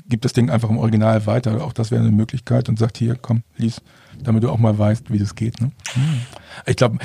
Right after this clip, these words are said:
also wenn ich mit Ärzten über I C F rede, dann finden die das auch total faszinierend. Also das, ich hab, was war le-, letztes, ich war in, in, in, in Berlin, bei der K V Berlin,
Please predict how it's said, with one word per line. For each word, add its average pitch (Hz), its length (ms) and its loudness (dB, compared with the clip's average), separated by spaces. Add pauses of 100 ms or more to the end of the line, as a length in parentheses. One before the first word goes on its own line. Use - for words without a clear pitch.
(140)
also 117 160 2
wenn 123 80 6
ich 117 120 0 (140)
mit 113 120 0
Ärzten - 320 0
über 117 220 0
I 113 40 0
C - 180 -4
F 127 200 -6
rede, 196 260 0 (460)
dann 117 180 2
finden - 220 -4
die 110 60 2
das 110 160 2
auch 175 120 -2
total 147 560 -2 (580)
faszinierend. 139 480 2
Also 120 120 0
das, 117 180 0 (160)
ich - 120 2
hab, 123 80 2 (680)
was 101 220 -6
war 120 80 0
le-, 120 180 -4
letztes, 139 340 -2
ich 123 140 -10
war 123 200 4
in, 120 380 2
in, 113 380 -2
in, 113 240 -4
in 117 140 -4
Berlin, 120 440 2
bei 117 100 2
der 113 140 2
K 120 140 0
V 123 180 0
Berlin, 117 340 2